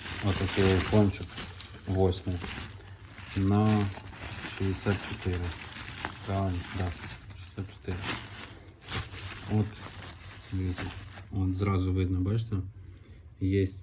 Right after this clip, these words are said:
царапинка. Ну, це не тріщина, це просто глибока царапина вийшла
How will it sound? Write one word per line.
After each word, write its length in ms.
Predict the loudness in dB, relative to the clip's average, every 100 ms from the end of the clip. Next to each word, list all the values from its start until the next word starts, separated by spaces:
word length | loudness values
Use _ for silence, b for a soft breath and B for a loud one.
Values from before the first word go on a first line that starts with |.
| -16 -6
царапинка. 640 | 0 2 2 2 0 0 -4 -6 -12 -14 -16 -18 -20 -18 -16 -16 -14 -14 -14 -14 -16 -16 -6 0
Ну, 120 | 4
це 120 | 10
не 160 | 10 10
тріщина, 500 | 8 4 4 4 4
це 480 | 4 6 6 4 -2 0
просто 500 | 2 2 2 2 4
глибока 460 | 4 4 4 4 2
царапина 580 | 2 0 0 0 -2 -2 -8 B B B B 4
вийшла 540 | 4 4 2 2